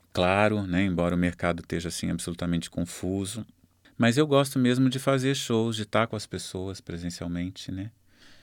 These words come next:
Enquanto eu tiver saúde, eu quero fazer isso, seguindo com essas canções e ouvindo e aprendendo, às vezes fazendo coisas com, com atores, como eu faço, com grandes músicos,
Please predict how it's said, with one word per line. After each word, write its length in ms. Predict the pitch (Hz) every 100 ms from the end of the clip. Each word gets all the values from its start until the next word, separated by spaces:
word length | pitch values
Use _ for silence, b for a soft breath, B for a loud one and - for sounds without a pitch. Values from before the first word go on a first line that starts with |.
| b
Enquanto 340 | 180 - 147
eu 40 | 147
tiver 300 | 147 135 127
saúde, 500 | - 127 120 120 139
eu 60 |
quero 240 | 156 165 170
fazer 320 | 175 185 185
isso, 560 | 170 127 - - 87 90 95
seguindo 420 | - 110 104 104
com 100 | -
essas 220 | 98 92
canções 840 | - 95 - - 127 127 127 120 110
e 100 | 107
ouvindo 720 | 104 95 104 117 120 113 110
e 400 | 101 95 98 95 - B
aprendendo, 720 | - 110 113 107 113 113 104
às 100 | 95
vezes 220 | 95 92
fazendo 400 | - 95 98 95
coisas 400 | 92 95 92 87
com, 380 | - 92 87 85 -
com 380 | - 85 85 82
atores, 640 | 80 - 101 95 92 87
como 160 | - 85
eu 60 | 85
faço, 500 | - 101 92 - -
com 260 | 92 87 82
grandes 420 | 87 98 87 82
músicos, 960 | 87 92 92 85 82 - 82 - -